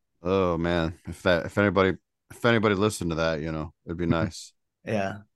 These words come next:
Speaker 1: Yeah.
Speaker 2: So that's why I do Quick Flower now. It's basically an antithesis of what I was doing before, but,
Speaker 1: Mm.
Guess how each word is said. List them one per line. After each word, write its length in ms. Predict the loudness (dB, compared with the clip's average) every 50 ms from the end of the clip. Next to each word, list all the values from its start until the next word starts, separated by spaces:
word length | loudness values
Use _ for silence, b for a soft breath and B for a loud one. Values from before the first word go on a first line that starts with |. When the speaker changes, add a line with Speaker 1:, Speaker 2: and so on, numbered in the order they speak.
| _ _ _ _ -16
Speaker 1:
Yeah. 200 | -12 -12 -12 -10
Speaker 2:
So 520 | -6 -2 0 2 2 2 2 0 -4 -8 -12 -4
that's 260 | -2 0 0 0 0
why 220 | 2 2 4 4
I 80 | 2 2
do 160 | 0 -2 -4
Quick 240 | -4 -4 -4 -4 -4
Flower 320 | -2 -2 0 2 2 0
now. 240 | 0 0 -2 -2 -4
It's 160 | -4 -6 -4
basically 580 | 0 2 2 2 2 2 -2 0 0 2 2 2
an 80 | 2 2
antithesis 720 | 0 0 -2 -2 -4 -4 -4 -4 -6 -4 -4 -6 -6 -4
of 80 | -6 -4
what 140 | -2 -2 0
I 80 | 0 -2
was 140 | -2 -4 -4
doing 320 | -4 -2 -2 -2 -4 -6
before, 540 | -8 -10 -10 -10 -8 -6 -6 -6 -8 -8 -6
but, 360 | -4 -4 -2 -2 -4 -4 -6
Speaker 1:
Mm. 360 | -10 -10 -10 -10 -10 -12 -14